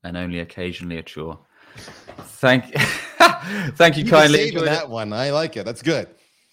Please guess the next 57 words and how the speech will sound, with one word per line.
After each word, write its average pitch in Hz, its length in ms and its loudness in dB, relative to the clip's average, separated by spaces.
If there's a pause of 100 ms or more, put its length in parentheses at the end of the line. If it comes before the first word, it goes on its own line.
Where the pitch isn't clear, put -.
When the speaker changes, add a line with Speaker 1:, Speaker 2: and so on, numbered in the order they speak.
(380)
Speaker 1:
Slight, - 420 -20
slight, - 480 -18
slight - 300 -20
twist - 360 -20
on 92 120 -20
a, 98 200 -20
an 95 120 -20
Arnold 92 220 -20
classic. - 480 -20 (160)
But, 92 180 -18
um, 92 220 -16
yeah, 131 140 -4
thanks 139 300 0
once 110 160 -4
again. 127 340 0 (120)
As 131 160 0
always, 131 240 0
if 123 40 -14
you 123 40 -10
enjoyed 127 240 -4
today's 120 240 -2
episode, 143 480 -2
a - 40 -12
quick - 160 -12
rating 147 400 -2 (280)
or 139 80 2
review 151 420 -4
on 123 100 -8
your 110 100 -8
podcast 127 340 -10
channel - 340 -8 (320)
goes 107 300 -2
a 104 40 -4
long 95 300 -4
way. 113 220 0
Or 113 60 -2
on 104 200 -10
YouTube, 104 380 -10
a 98 40 -14
subscribe 98 480 -10
helps 104 300 -10
us 90 220 -12
grow. 143 520 0 (760)
And 127 320 2
we'll 127 80 -12
catch - 260 -16
you 139 60 -12
on - 20 -12
the 143 60 -12
next 151 200 -14
one 175 160 -14
for - 180 -20
more 139 120 -12
no 139 180 -6
B 143 180 -6
S, 139 380 -10
actionable 135 560 -12